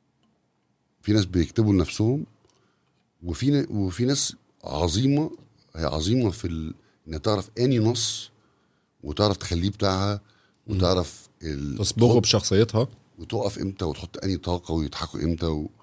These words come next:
Speaker 2: مم.
Speaker 1: ويبرق إمتى، دي
Speaker 2: مم.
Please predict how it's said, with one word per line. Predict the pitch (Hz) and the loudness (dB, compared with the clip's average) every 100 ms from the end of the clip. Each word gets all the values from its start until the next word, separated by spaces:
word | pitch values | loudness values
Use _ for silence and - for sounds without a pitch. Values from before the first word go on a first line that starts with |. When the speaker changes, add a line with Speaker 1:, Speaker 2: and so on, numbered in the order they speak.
| _ - | _ -6
Speaker 2:
مم. | 98 87 85 _ _ _ _ | -4 -4 -6 _ _ _ _
Speaker 1:
ويبرق | 87 78 92 78 76 - | -8 -2 0 -2 -6 -2
إمتى، | 92 73 67 | -2 -2 -8
دي | - 65 - - | -12 -16 -18 -6
Speaker 2:
مم. | 101 90 | -2 -2